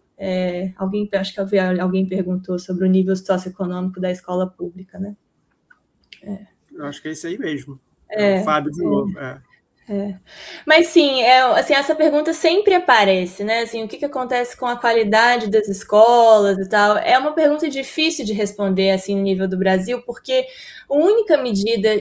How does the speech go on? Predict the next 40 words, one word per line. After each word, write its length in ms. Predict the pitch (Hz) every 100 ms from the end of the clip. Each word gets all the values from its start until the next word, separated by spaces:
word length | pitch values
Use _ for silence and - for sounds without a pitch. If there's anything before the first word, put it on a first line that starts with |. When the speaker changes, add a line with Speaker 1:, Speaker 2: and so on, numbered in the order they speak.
| 196
Speaker 1:
de 160 | 185
qualidade 840 | 190 214 202 170 208 220 233 214 196
de 80 | 208
escola 440 | - - 208 208
é 60 | 214
a 100 | 226
nota 320 | 226 233 233
do 140 | 202
enem, 640 | 208 185 185 220 269 311 339 _ _ _ -
que 60 | 233
é 100 | 220
só 240 | 220 262
três 340 | 262 269 262 220
anos 280 | 214 214 196
depois, 840 | 190 190 262 285 285 294 285 -
e, 580 | - 247 254 254 240 254
e 40 |
não 540 | 254 254 262 311 359 330
é 140 | 285
a 80 | 285
melhor 340 | 269 254 240
<laughs> 0 |
variável 580 | 226 233 233 254 254 240 196
pra 180 | 220
ver 220 | 214 220 208
esse, 240 | 202 220
esse, 280 | 196 208 202
esse, 300 | 202 196 -
porque 260 | 202 - 240
nesse 300 | 262 262 269
mesmo 400 | 285 302 302 269
tempo, 600 | 269 269 302 311 247 233 -
o 40 | 233
próprio 440 | 269 277 302 311
enem 400 | 277 262 277 302
tá 120 | 294
mudando 400 | 277 240 269 269 254
muito, 560 | 240 254 285 254 196
assim, 280 | 185 196 185
né? 240 | 202 233